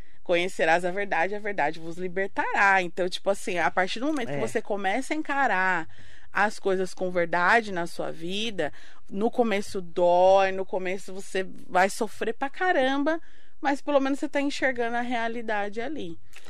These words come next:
Speaker 1: né? Então, passar por isso
Speaker 2: Pra
Speaker 1: é, é
Speaker 2: quem
Speaker 1: olhar.
Speaker 2: quiser conhecer o seu trabalho, Bia Antônio.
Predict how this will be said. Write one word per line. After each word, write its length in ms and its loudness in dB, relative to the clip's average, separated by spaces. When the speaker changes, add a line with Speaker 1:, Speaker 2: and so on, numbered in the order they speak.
Speaker 1:
né? 220 -2
Então, 840 -4
passar 380 0
por 200 -2
isso 300 -6
Speaker 2:
Pra 180 8
Speaker 1:
é, 40 2
é 60 -2
Speaker 2:
quem 240 4
Speaker 1:
olhar. 120 2
Speaker 2:
quiser 640 6
conhecer 920 6
o 40 -2
seu 160 0
trabalho, 800 2
Bia 420 4
Antônio. 840 -2